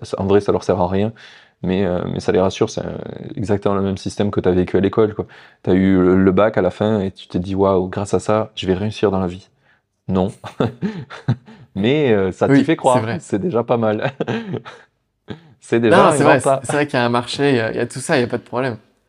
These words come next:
Speaker 2: C'est plus t'apprends tellement plus vite en allant chercher les principes plutôt que les, en fait,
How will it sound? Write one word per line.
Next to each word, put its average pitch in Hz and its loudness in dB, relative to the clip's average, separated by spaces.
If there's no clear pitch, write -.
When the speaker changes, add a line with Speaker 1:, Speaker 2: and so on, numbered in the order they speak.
Speaker 2:
C'est - -2
plus 151 -2
t'apprends 135 0
tellement 160 2
plus 156 -4
vite 175 0
en 135 -2
allant 127 0
chercher 135 -6
les 127 4
principes 139 -4
plutôt - -6
que 131 -6
les, 120 0
en 165 0
fait, 214 2